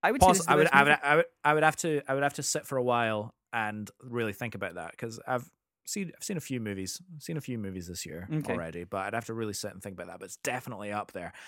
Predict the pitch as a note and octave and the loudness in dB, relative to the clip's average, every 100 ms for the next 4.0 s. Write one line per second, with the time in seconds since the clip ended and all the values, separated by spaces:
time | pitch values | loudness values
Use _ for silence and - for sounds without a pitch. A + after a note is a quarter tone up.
0 | - - - - - E3 D3 - - D#3 | -14 -6 -4 -4 -4 -4 -4 -6 -6 -4
1 | - - _ _ _ _ _ _ _ D3 | -6 -10 _ _ _ _ _ _ _ 0
2 | G#3 G3+ - - E3+ - B2+ - G2 E2 | 2 2 0 -6 -6 -4 -4 -2 -4 -6
3 | - - _ - _ - D#3 C#3+ C#3 | -10 -18 _ -20 _ -2 2 2 2